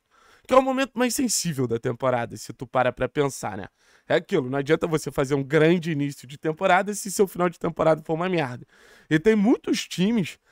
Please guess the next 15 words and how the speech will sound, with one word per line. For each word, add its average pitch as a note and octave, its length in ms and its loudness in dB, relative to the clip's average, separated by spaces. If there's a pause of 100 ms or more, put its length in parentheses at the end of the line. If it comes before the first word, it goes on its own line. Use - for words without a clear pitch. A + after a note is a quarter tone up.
(180)
que G3+ 100 4
eles A3+ 180 6
desmoronam A#3 680 4
na C3+ 140 -4
reta C3+ 320 -6
final B2+ 200 -4
de B2+ 140 -12
temporada. B2 420 -6 (460)
O C#3+ 80 4
Atlético, D3+ 800 2
eu F3+ 180 4
vejo G3 400 -2
uma G3+ 180 0
projeção A3+ 920 2
positiva. G3+ 680 -4